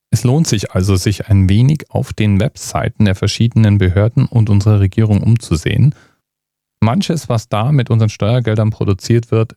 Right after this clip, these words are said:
ist pures Gold. Manches ist auch, naja, vielleicht mal auch ganz amüsant. Aber ziemlich oft wird sich auch eine Menge Mühe gegeben. Wäre ja schade, wenn das alles ungenutzt irgendwo rumliegt. Und wie komme ich jetzt auf all das, magst du dich vielleicht fragen. Ganz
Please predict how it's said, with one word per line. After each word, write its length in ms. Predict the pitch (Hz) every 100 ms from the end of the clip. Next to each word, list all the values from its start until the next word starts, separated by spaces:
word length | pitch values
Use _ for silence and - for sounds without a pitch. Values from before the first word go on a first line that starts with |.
| _
ist 220 | 98 - _ _
pures 560 | - 147 - 131 -
Gold. 420 | - 101 175 - _ _ _ _
Manches 300 | 104 110 113
ist 160 | 110 98
auch, 340 | 104 104 - _ _
naja, 480 | 82 85 107 127 -
vielleicht 400 | - 90 92 -
mal 120 | 87
auch 160 | 67 -
ganz 200 | 82 -
amüsant. 600 | 92 87 - 107 151 - _ _ _ _ _ _ _
Aber 200 | 202 92
ziemlich 300 | - 202 -
oft 220 | 151 -
wird 120 | 131
sich 200 | - 113
auch 140 | 110 113
eine 120 | 107
Menge 220 | 107 117
Mühe 260 | 104 110 76
gegeben. 540 | 73 - 69 - - _ _
Wäre 140 | 73
ja 100 | -
schade, 400 | - - 71 78
wenn 140 | 85 64
das 120 | 65
alles 280 | - 73 -
ungenutzt 720 | 104 90 87 85 92 - -
irgendwo 240 | 95 80
rumliegt. 560 | 80 80 80 - - _ _ _ _ _ _ _ _
Und 180 | 101
wie 100 | 104
komme 220 | 113 131 135
ich 120 | -
jetzt 240 | - -
auf 200 | 87 -
all 140 | 85 73
das, 240 | 78 -
magst 320 | 78 78 -
du 60 | -
dich 220 | 85 -
vielleicht 260 | 73 71 -
fragen. 420 | - 71 71 69 - _ _ -
Ganz 240 | 95 -